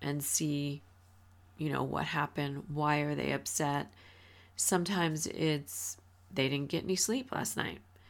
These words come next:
They're sharing rooms with siblings. Or sometimes it's their, their choice where they're on their,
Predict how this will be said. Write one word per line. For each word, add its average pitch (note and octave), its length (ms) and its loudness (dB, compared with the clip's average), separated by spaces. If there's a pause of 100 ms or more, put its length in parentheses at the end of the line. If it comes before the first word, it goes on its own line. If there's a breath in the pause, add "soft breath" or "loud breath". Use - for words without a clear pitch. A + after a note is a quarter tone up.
(380 soft breath)
They're D3+ 260 2
sharing D#3 420 2
rooms D#3+ 580 0
with D3+ 220 -2
siblings. - 760 0 (1300)
Or D3+ 280 4
sometimes E3+ 680 4
it's D#3+ 240 -2
their, C#3+ 400 4 (800 loud breath)
their D#3 380 8
choice D#3+ 640 4
where E3+ 140 4
they're D#3+ 500 4
on F3 220 0
their, F3 400 2